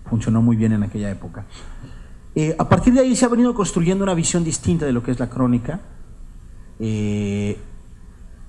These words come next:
gracias en parte a algunos cronistas que han decidido abordar este género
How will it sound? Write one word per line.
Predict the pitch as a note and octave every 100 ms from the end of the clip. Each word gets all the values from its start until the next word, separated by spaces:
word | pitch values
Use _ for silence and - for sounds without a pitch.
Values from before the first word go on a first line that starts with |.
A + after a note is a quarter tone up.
| - - - - - - - -
gracias | B2+ D3 D#3+ E3 - F3+ E3 - - -
en | A#2+ A#2
parte | A2+ C#3 C#3 - - D#3 D#3+ - - - - - -
a | A#2
algunos | B2 A#2+ C3+ F3+ E3+ -
cronistas | - A#2 A#2+ B2+ B2 - A2 -
que | - A#2+
han | A#2+
decidido | A#2+ A#2+ A#2
abordar | A2 G2+ G#2+ A2+ A#2 A#2 - - - - -
este | A#2 - B2
género | - A2+ A#2 B2 C3+